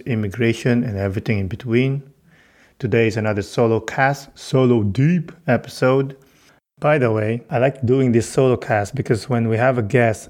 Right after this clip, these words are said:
I want that episode to be about the guest stories. But with this solo cast, I can tell my stories and expand on topics that I like to discuss more and share my advice and opinions regarding it.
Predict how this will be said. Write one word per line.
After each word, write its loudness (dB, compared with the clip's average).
I -6
want 2
that -4
episode -2
to 0
be -2
about -2
the -6
guest -2
stories. 0
But 2
with 0
this -4
solo 4
cast, -2
I -8
can -2
tell 2
my -2
stories 0
and -2
expand 0
on -8
topics -2
that -2
I -2
like -2
to -2
discuss -4
more 2
and 2
share 4
my 4
advice 2
and -4
opinions 0
regarding -2
it. -12